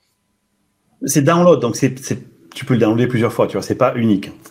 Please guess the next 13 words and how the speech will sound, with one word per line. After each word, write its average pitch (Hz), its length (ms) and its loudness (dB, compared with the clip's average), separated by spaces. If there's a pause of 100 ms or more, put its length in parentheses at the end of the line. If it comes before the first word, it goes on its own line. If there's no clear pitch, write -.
Euh, 104 380 2
après, 139 340 2
le 156 80 6
nombre 196 300 6
de 170 80 4
compu-, 190 300 0 (120)
de 151 140 4
contributeurs 175 680 0
actifs - 640 -4
sur, - 520 -2
euh, 104 440 4
le 104 140 4
repo, 156 480 0